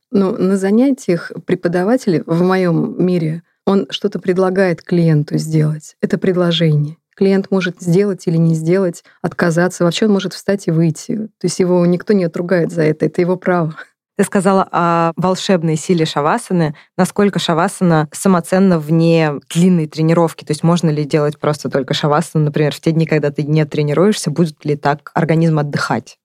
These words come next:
Speaker 1: Ну, он прямо так не будет отдыхать. Есть такая йога-нидра, когда длится сорок минут. Это примерно как шавасана, но с наговором. То есть там человек, который ведет, он, э, в течение сорока минут говорит, как дышать, что представлять, какие-то образы,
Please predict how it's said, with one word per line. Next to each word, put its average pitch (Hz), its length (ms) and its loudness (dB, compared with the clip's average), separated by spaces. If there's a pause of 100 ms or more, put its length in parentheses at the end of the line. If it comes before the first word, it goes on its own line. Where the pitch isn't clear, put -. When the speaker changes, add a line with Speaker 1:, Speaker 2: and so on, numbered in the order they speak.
Speaker 1:
Ну, 220 180 4
он 185 220 0
прямо 190 320 0
так 190 380 -2
не 180 140 2
будет 175 360 -2
отдыхать. 180 680 0
Есть 185 400 -2
такая 180 280 0
йога-нидра, 190 640 0
когда 175 460 0
длится 180 340 -2
сорок 175 320 -2
минут. 254 220 2
Это - 160 -4
примерно 180 400 -2
как 180 180 -2
шавасана, 190 680 -4 (180)
но 202 140 2
с - 100 -8
наговором. 180 640 2
То 170 100 -2
есть 160 160 -4
там 165 180 2
человек, 175 340 0
который 170 360 -2
ведет, 254 460 0
он, 220 240 4
э, 185 180 0
в - 80 -16
течение 185 360 0
сорока 185 400 0
минут 202 380 2
говорит, 170 420 2 (220)
как 175 200 0
дышать, 277 400 0
что - 180 -2
представлять, 233 920 0
какие-то 160 420 -4
образы, 180 880 0